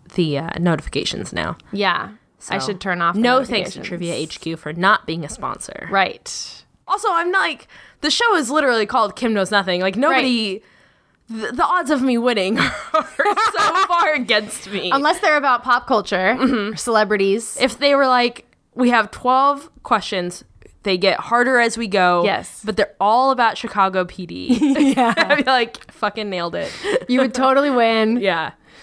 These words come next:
Speaker 2: So this week, our story is about a murder.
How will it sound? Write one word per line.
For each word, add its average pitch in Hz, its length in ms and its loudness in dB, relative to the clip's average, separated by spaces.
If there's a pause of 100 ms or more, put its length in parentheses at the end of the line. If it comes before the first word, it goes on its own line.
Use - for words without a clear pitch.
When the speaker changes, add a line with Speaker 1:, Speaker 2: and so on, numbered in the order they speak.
(240)
Speaker 2:
So 254 340 2
this 302 280 2
week, 311 640 0
our 208 100 -2
story 214 360 2
is 196 100 -2
about 185 420 2
a 185 40 -4
murder. 226 1040 0